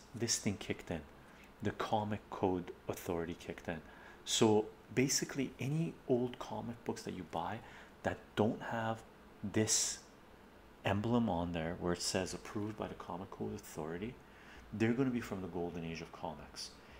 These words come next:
And there's, um, what's the age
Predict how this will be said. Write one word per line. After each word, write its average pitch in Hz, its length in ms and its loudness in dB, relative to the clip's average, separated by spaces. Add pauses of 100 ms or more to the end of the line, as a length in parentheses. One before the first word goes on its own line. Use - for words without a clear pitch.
(140)
And 120 140 2
there's, 120 340 2
um, 110 280 -2 (1400)
what's 123 200 -4
the - 180 -4
age 123 560 0